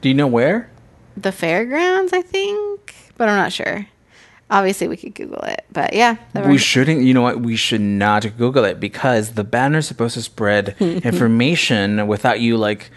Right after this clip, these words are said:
Speaker 1: looking at, you know, d-, additional resources
Speaker 2: Yeah,
Speaker 1: to
Speaker 2: well, the
Speaker 1: get
Speaker 2: banner's gone, but there is a sign up,
Speaker 1: Yeah.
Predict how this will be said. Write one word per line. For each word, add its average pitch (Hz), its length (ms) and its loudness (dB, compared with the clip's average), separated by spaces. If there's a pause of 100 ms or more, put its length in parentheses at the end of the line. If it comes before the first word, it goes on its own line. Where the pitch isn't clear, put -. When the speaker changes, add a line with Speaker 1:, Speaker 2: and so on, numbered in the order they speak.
(200)
Speaker 1:
looking 120 480 0
at, 104 380 0
you 101 100 -2
know, 98 260 -2
d-, 104 220 -4
additional 104 640 0
resources 98 640 -2
Speaker 2:
Yeah, - 100 -2
Speaker 1:
to 175 60 0
Speaker 2:
well, 202 100 2
the 220 80 0
Speaker 1:
get 214 80 0
Speaker 2:
banner's 262 360 2
gone, 190 380 0
but 190 140 -2
there 190 140 4
is 214 260 0
a 185 100 0
sign 175 460 0
up, 151 280 -2
Speaker 1:
Yeah. 113 220 4